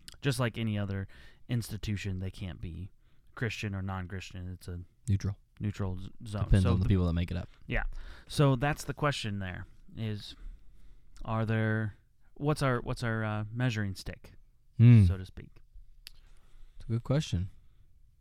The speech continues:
Speaker 1: I mean, because the Bible d-,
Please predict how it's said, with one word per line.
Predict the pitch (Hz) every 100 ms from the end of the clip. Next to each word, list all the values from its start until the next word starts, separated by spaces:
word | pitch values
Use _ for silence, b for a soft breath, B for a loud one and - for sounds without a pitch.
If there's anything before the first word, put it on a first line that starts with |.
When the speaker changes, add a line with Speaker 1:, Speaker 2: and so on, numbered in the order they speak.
| _ _ _ -
Speaker 1:
I | 170
mean, | 160 139
because | 131 139 127 120 110 - - - - -
the | 131
Bible | 120 135 156 123
d-, | 107